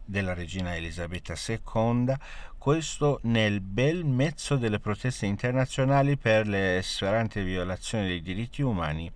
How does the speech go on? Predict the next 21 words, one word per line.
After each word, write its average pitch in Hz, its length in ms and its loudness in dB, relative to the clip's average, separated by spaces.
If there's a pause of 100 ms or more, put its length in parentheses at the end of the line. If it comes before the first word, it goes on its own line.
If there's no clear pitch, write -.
(520)
nel 110 260 2
Grande 92 420 0
Regno. 92 600 -2 (580)
La 143 120 6
manifestazione 156 920 0
che 123 180 0
si - 160 -2
è 120 80 0
tenuta 120 640 2
sabato 101 760 2
ha 107 60 8
attirato 135 560 2
anche 123 360 2
oppositori 101 1040 0
della 87 320 -2
famiglia 95 680 0
Al 101 200 0
Saud 107 540 0
al 92 240 0
potere 101 580 -2
e, - 260 -2